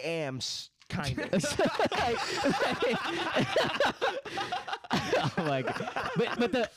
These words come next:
Speaker 2: <laughs> the, the crux is, you're at two hundred. How, m-, how long ago did you hit two hundred? Like,
Speaker 1: Probably in, uh,
Speaker 2: couple months, right?
Speaker 1: I, probably at least for the last two to three months.
Speaker 2: Okay, right. So for two to
Speaker 1: Three
Speaker 2: three
Speaker 1: months.
Speaker 2: months,
Speaker 1: Three
Speaker 2: you
Speaker 1: months.
Speaker 2: hit your goal weight of two hundred.
Speaker 1: Yes.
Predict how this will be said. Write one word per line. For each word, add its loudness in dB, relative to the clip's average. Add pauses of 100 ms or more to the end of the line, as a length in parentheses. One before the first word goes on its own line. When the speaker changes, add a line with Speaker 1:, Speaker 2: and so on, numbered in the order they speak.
Speaker 2:
<laughs> -20
the, 2
the 2
crux 0
is, 2 (260)
you're 4
at 2
two 2
hundred. 2
How, 2
m-, 2
how 2
long 2
ago 2
did -2
you 4
hit 0
two 2
hundred? 2 (100)
Like, -2 (220)
Speaker 1:
Probably -4
in, -6
uh, -6 (100)
Speaker 2:
couple 2
months, 2
right? 2 (120)
Speaker 1:
I, -4
probably -4
at -4
least -6
for -6
the -4
last -6
two -6
to -10
three -8
months. -10
Speaker 2:
Okay, 2
right. 0
So 0
for 0
two 2
to 0
Speaker 1:
Three -6
Speaker 2:
three 2
Speaker 1:
months. 0
Speaker 2:
months, 0
Speaker 1:
Three 4
Speaker 2:
you 4
Speaker 1:
months. 2
Speaker 2:
hit 2
your 2
goal 2
weight 2
of -4
two 2
hundred. 2
Speaker 1:
Yes. -8